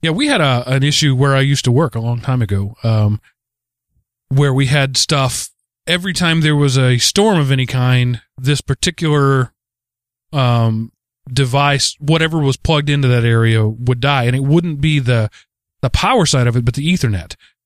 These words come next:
It would blow the phone or the computer or the nic or whatever. Um, and when we traced it back, we found out that years ago when the, when the, uh, copper had been run, they ran it, uh,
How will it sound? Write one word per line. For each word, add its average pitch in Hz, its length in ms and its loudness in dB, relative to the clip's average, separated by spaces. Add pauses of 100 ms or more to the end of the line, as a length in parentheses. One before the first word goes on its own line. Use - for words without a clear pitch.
(340)
It 143 140 -4
would 135 180 0
blow 143 180 2
the 127 80 -2
phone 143 400 0
or 120 80 2
the 113 120 -2
computer 135 480 2
or 120 40 4
the 117 100 0
nic 139 540 -2
or 120 140 -2
whatever. 123 460 0 (420)
Um, 117 460 0 (100)
and 139 160 0
when 143 100 2
we 139 120 2
traced 160 340 0
it 127 60 -4
back, 151 260 -2
we 135 80 0
found 135 260 0
out 127 120 0
that 113 180 -4 (100)
years 139 340 2
ago 131 320 2
when 120 220 2
the, 117 320 2
when 117 220 0
the, 113 240 2
uh, 107 240 2 (560)
copper 147 340 0
had 120 160 0
been 113 180 0
run, 123 480 0
they 120 160 0
ran 120 260 2
it, - 320 -4 (240)
uh, 110 280 0